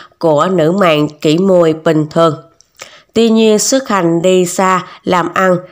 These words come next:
đề phòng bất lợi, khó tránh những chuyện thị phi đưa tới. Xem vận hạn tuổi Kỷ Mùi trong năm hai nghìn không trăm hai mươi hai, nữ mạng theo sao hạn.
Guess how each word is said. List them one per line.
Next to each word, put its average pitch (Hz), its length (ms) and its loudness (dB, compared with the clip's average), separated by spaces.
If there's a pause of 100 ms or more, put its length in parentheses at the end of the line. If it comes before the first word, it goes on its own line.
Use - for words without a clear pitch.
đề 185 220 2
phòng 165 440 -2
bất 226 260 -4
lợi, 147 280 0 (480)
khó 190 360 0
tránh 208 400 -2
những 175 240 0
chuyện 147 400 0
thị 147 180 0
phi 175 380 2
đưa 165 240 0
tới. 160 380 -2 (2750)
Xem 190 520 2
vận 160 280 0
hạn 156 380 2
tuổi 156 260 2 (100)
Kỷ 160 180 0
Mùi 175 440 2
trong 175 260 0
năm 170 180 2
hai 170 140 2
nghìn 160 280 0
không 165 300 -2 (100)
trăm 170 320 0
hai 175 220 0
mươi 170 140 2
hai, 165 340 0
nữ 160 300 0
mạng 156 340 0 (100)
theo 170 320 0
sao 170 320 -2
hạn. 139 300 -2